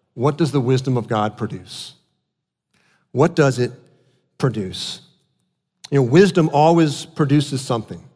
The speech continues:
I said that earlier. It's, it's just behaviors that flow out of a certain set of ideas or knowledge. So wisdom produces s-, something.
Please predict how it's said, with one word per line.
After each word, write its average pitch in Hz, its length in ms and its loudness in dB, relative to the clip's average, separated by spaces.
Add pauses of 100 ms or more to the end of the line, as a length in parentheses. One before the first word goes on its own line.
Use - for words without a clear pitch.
(200)
I 120 60 -6
said 135 240 -2
that 139 100 2
earlier. 113 400 -2
It's, - 360 -10 (300)
it's 147 160 0
just 185 220 0
behaviors 147 440 2
that 143 180 -6
flow 151 200 2
out 156 160 6
of 135 80 -4
a 120 80 -4
certain 170 360 -2
set 160 420 -2
of 127 340 -4 (840)
ideas 143 520 2
or 139 80 0
knowledge. 131 760 -2 (840)
So 135 160 -2
wisdom 175 720 4
produces 160 640 0 (240)
s-, - 80 -10
something. 143 480 0